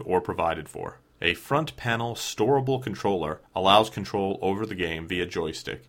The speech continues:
and push-button action switches. For two-player operation, a second controller, identical to the single-player controller,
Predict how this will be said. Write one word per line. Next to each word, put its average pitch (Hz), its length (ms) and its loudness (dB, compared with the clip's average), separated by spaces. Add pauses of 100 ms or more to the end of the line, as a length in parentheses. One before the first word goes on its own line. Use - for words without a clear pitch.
and - 220 -4
push-button 95 640 0
action 87 420 0
switches. - 480 -10 (160)
For 98 100 -4
two-player 90 520 4
operation, 80 680 -2
a 92 120 -2
second 127 400 -4
controller, 76 600 -6
identical 92 460 -2
to - 100 -10
the 82 80 -8
single-player 90 600 0
controller, 58 540 -6